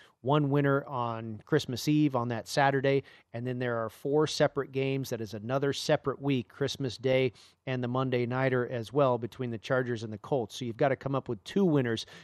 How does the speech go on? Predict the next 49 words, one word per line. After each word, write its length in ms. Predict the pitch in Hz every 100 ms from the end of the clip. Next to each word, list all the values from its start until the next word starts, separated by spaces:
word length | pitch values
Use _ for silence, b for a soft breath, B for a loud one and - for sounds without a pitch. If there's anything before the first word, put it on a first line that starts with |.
| B
to 80 | -
make 260 | 131 139
your 120 | 131 123
way 200 | 127 120
past 360 | - 135 120
the 60 | 117
Christmas 420 | - 131 - 117
holiday 380 | 131 120 117 113
next 320 | 113 127 -
week. 140 | 113 92 -
But 120 | 117
so 200 | - 180
far 320 | - 123 107 B B B
in 160 | 143 135
week 240 | 135 160
fifteen, 680 | - 160 147 - 156 139 120 - b b -
uh, 320 | 123 120 117 131
the 160 | 131
Packers, 560 | - 156 160 - 160 143
they 160 | 143
have 140 | 147 117
yet 220 | 147 147
to 60 | 131
play. 360 | - 139 139
Four 400 | 139 - 147 151
entries 480 | 156 143 - 139 135 -
on 180 | 135 139
the 80 | 139
Green 280 | 139 143 135
Bay 160 | 139
Packers 480 | 131 135 127 139 123
on 120 | 123
Monday 340 | 120 127 127 127
night. 260 | 127 131 - b b b
Uh, 140 | 131 117
four 320 | - 165 160
entries 320 | 147 - 147
on 120 | 131
the 40 | 123
Minnesota 460 | 131 135 - 135
Vikings 480 | 113 127 143 143 131
on 120 | 117
Saturday. 560 | 104 - 131 143 135 143
That 200 | 123 123
is 100 | 107
a 80 | 107
wild 640 | 98 110 131 139 123 107
winner 300 | 107 120 107
right 240 | 104 110